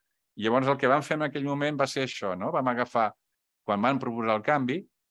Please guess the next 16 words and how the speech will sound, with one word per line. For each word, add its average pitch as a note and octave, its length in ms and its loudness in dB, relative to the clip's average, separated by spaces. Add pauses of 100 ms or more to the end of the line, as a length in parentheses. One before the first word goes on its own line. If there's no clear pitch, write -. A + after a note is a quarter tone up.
agafar G#2+ 360 0
com A2+ 120 -2
a G#2+ 80 2
model B2+ 340 2 (220)
de A#2 160 0
control, C#3 540 0 (200)
doncs, A2 220 -6
les A2+ 160 -4
persones B2+ 420 -2
que A#2 140 -2
durant, G#2 400 -2
durant G#2 240 0
el G2+ 80 -4
dos G2+ 120 -2
mil B2+ 220 0
quinze C3 360 -2